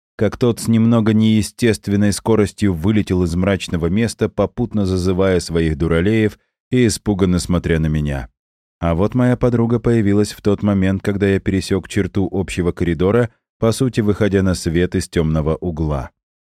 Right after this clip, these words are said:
Она тут же нависла на плече, задавая всякие глупые вопросы. Сама прекрасно видела, кто выбежал и в каком состоянии они были,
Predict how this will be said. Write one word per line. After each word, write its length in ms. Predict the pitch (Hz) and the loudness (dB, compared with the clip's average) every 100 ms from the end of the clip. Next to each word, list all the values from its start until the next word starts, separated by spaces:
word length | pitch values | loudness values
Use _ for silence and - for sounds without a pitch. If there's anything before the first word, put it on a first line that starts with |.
| _ - | _ -2
Она 220 | 110 123 | 0 2
тут 180 | 143 123 | 2 2
же 100 | 113 | 2
нависла 460 | 113 107 107 107 | 2 2 2 2
на 120 | 101 90 | 0 0
плече, 380 | 98 92 113 | 0 0 0
задавая 440 | 110 107 101 101 101 | 0 0 2 2 2
всякие 400 | - 101 - 110 | 0 0 0 0
глупые 420 | 101 90 - 87 | 2 0 0 0
вопросы. 600 | 82 80 78 71 - 60 _ _ _ _ _ | 0 0 -2 -4 -8 -12 _ _ _ _ _
Сама 300 | - 170 156 | -2 0 2
прекрасно 520 | 143 139 104 95 98 | 0 0 0 0 0
видела, 360 | 85 78 80 78 | 0 0 0 -2
кто 240 | - 95 | 0 0
выбежал 480 | 76 82 78 73 82 - | 2 0 0 0 -2 -2
и 80 | 101 | -6
в 100 | - | -2
каком 360 | 95 - 80 | -4 -2 -4
состоянии 680 | 73 80 - 82 78 71 76 | -4 -6 -2 0 0 -2 -4
они 280 | - 90 87 | -2 -2 -2
были, 420 | 78 80 65 64 | 0 -2 -2 -6